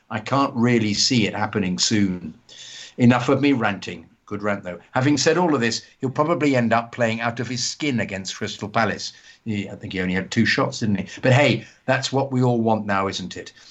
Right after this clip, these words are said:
As you lot have said so many times before, we're happy to eat our words as long as it, as long as it benefits the club, because all we want is for this club to be successful.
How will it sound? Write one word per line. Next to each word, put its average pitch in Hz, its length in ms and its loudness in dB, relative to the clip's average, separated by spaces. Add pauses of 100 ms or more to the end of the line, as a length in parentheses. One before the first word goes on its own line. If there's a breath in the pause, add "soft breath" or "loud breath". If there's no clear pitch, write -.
(120 loud breath)
As 127 160 4
you 131 60 8
lot 127 180 4
have 110 140 0
said - 240 2
so 139 160 2
many 117 180 4
times 110 320 0
before, 113 480 0 (140 loud breath)
we're 127 80 0
happy 139 300 -2
to 123 120 -2
eat 120 160 -6
our 107 160 0
words 143 640 -4 (100)
as 113 140 -2
long 123 160 6
as 117 80 4
it, 127 180 0
as 117 60 -2
long 135 160 4
as 123 80 0
it 131 180 0
benefits 101 500 -2
the - 100 -12
club, - 420 -4 (240 loud breath)
because 117 280 2
all 160 260 6
we 160 100 8
want 107 400 2 (140)
is 107 120 -4
for 101 280 -6
this 110 260 -2
club - 380 2 (260)
to 104 100 -2
be 87 180 -6
successful. - 840 -2